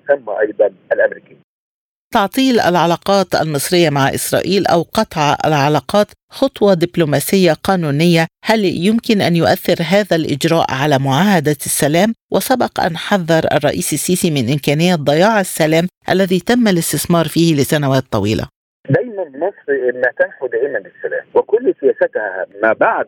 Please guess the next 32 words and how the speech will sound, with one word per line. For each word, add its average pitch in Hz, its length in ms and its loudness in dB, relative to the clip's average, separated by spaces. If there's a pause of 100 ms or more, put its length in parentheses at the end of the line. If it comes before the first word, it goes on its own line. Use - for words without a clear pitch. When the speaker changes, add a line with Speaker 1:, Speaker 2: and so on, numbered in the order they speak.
Speaker 1:
حرب 139 420 -4
أكتوبر 165 520 0
ثلاثة 101 320 -6
وسبعين - 460 -2
حتى - 340 -4
هذه 113 420 0
اللحظة 175 520 -2
دائما 196 320 0
ما 120 260 -8
تعمل 135 340 0
على 123 360 2
الثبات 131 460 -2
الانفعالي 107 600 0 (100)
الممتاز، 101 680 0
وبالتالي 165 440 -2
تقدير 170 840 2
الموقف 120 760 0 (220)
إلى 135 140 4
ما 113 100 -4
هو 107 140 -6
أبعد. - 280 -6 (220)
آه، 107 160 4
الحرب 208 500 0 (280)
شيء 359 300 -2 (140)
صعب 156 300 2
جدا، 117 540 0 (160)
ومصر 113 400 -2
من 120 140 -4
الدول 139 440 0
التي 127 460 0
عانت 139 460 -4
ويلات 104 340 2